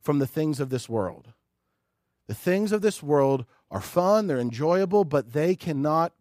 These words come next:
become your value. Keep on looking for where your value truly is, which is in the,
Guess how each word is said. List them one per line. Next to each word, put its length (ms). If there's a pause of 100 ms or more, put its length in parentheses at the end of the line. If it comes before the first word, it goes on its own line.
(180)
become 580
your 180
value. 680 (1800)
Keep 240
on 560
looking 560
for 160
where 160
your 140
value 360
truly 360
is, 480 (360)
which 180
is 160
in 140
the, 220